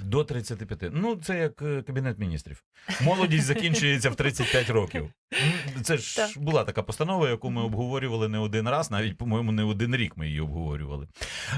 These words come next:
Speaker 1: Е, окей, е, чи є вже якась певна статистика, чи є вже у вас якась певна база? М, е, це навіть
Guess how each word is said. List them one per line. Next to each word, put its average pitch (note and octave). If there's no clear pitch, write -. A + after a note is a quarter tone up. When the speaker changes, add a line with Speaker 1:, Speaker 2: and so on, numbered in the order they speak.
Speaker 1:
Е, A2+
окей, C#3
е, A2
чи C#3
є C3
вже C#3+
якась C3
певна C3
статистика, A2
чи -
є G2
вже C3+
у -
вас B2
якась A#2
певна A#2+
база? G2
М, A2
е, G#2+
це D3
навіть A#2